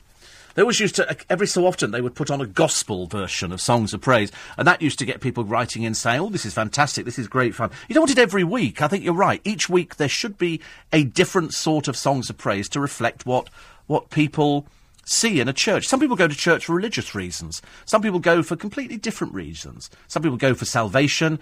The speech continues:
Some people just go at Christmas. Some people don't go at all, but yet profess to being Christian. You can be Christian and not go to a church. Most people go there for the camaraderie and the warmth and the, and the fact it's like having a big sort of, big blanket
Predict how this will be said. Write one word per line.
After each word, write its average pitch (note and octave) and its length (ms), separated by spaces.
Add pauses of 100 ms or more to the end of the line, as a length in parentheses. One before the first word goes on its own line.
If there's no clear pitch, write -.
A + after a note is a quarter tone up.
(160)
Some E3+ 160
people F3 140
just F3+ 200
go G#3 120
at D#3+ 100
Christmas. - 600 (880)
Some B2+ 140
people D3 160
don't F#3+ 200
go F#3+ 120
at - 180
all, B3+ 280
but B2 120
yet A#2+ 160
profess B2 380
to - 80
being B2+ 180
Christian. - 400
You A2 80
can G#3+ 100
be B3+ 100
Christian - 540 (280)
and B2+ 200
not - 300
go B2 240
to F3 140
a E3+ 40
church. - 480 (200)
Most C4 180
people C#3+ 160
go D3+ 240
there G2+ 200
for A#2+ 100
the A2 60
camaraderie A2 760
and G#2 140
the G#2 40
warmth A2 560 (320)
and A#2+ 280
the, A#2+ 200
and A#2 140
the A#2+ 40
fact - 280
it's B2 140
like B2+ 180
having C3 240
a A#2 60
big A2+ 260
sort B2+ 200
of, A#2+ 180 (260)
big C3+ 160 (240)
blanket C3+ 580